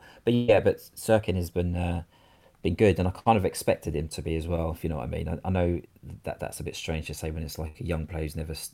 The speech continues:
really stepped foot on the pitch before, but you just get a sense the way, the way some players are talked about and, and mentioned in press conferences or, or, or whatever, that, that they, they have what it's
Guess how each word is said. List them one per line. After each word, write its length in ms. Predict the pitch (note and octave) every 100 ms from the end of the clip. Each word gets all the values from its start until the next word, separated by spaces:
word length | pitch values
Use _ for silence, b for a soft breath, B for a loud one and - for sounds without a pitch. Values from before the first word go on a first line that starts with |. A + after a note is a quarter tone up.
| -
really 180 | D#2+ D#2
stepped 280 | - -
foot 180 | - -
on 80 | D2+
the 60 | -
pitch 260 | - -
before, 320 | - - C#2
but 280 | D2+ C#2+ - b b b b b b _ _ _
you 100 | F#2+
just 200 | E2+ G2+
get 140 | G2 -
a 20 |
sense 420 | - G2+ E2+ -
the 100 | F2
way, 340 | D#2 E2 E2 - - - D2+ - -
the 80 | E2
way 180 | E2 E2
some 400 | - E2+ E2 - _ -
players 320 | F2+ E2 D2+
are 40 | -
talked 300 | - - -
about 380 | D#2+ D#2 D2 -
and, 200 | D#2+ D#2
and 180 | D#2 D#2
mentioned 500 | D#2+ E2 - D#2 D#2
in 300 | D#2 D#2+ D#2 b b b b b b b _ _
press 200 | G2+ -
conferences 600 | F#2+ D2+ D#2 - F2+ D#2+
or, 180 | D#2 D2+
or, 220 | D#2 D2 -
or 220 | D#2 D2+
whatever, 420 | E2 E2+ D#2 D2+
that, 260 | D2+ C#2+ - -
that 180 | - -
they, 200 | E2 E2 -
they 120 | D#2
have 340 | D#2+ E2 D2 - C2+
what 200 | D#2 - -
it's 220 | C#2+